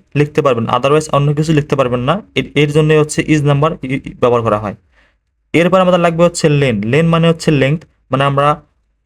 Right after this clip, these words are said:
কয়টা পর্যন্ত সংখ্যা ওইখানে ইনপুট দিলাম সেটা সে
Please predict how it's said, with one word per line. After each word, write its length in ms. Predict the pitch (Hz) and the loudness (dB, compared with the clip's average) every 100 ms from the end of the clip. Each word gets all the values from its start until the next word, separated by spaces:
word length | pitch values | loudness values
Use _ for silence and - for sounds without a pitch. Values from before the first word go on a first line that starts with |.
| - | -2
কয়টা 260 | 165 165 | 0 0
পর্যন্ত 680 | 175 175 170 175 170 180 175 | 0 0 2 2 4 4 2
সংখ্যা 420 | 165 147 147 160 | 0 0 2 2
ওইখানে 320 | 160 156 160 | 2 2 2
ইনপুট 340 | 151 147 165 156 | 2 2 0 0
দিলাম 380 | 135 131 143 170 _ _ _ _ _ _ _ _ _ | 0 0 0 -4 _ _ _ _ _ _ _ _ _
সেটা 340 | _ 147 147 | _ -2 0
সে 280 | 160 147 143 | 0 0 -2